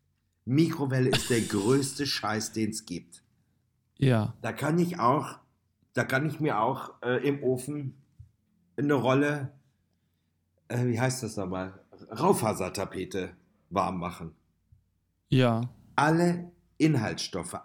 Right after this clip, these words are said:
Speaker 1: alles, was da drin ist, wird in der Mikrowelle
Speaker 2: Wird kaputt
Speaker 1: ver-, wird
Speaker 2: gemacht.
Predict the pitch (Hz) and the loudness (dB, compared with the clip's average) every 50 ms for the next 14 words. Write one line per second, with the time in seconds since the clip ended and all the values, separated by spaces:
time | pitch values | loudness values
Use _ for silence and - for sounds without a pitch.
0 | - _ - 156 180 180 175 175 175 165 156 139 - - 147 131 113 107 113 104 | -6 _ 2 4 4 4 4 2 2 0 0 0 0 0 0 0 0 0 -2 -2
1 | 87 85 87 85 - - - _ _ _ _ _ _ _ _ _ _ _ _ _ | -2 -4 -6 -6 -8 -10 -14 _ _ _ _ _ _ _ _ _ _ _ _ _
2 | _ - 127 139 135 - 131 127 120 117 120 123 123 - 139 127 135 123 123 127 | _ -2 0 0 0 0 -2 0 0 0 -2 -2 -2 -2 0 2 4 4 4 4
3 | 127 123 - - 143 135 - - 156 151 107 | 2 2 2 2 2 0 2 2 2 2 4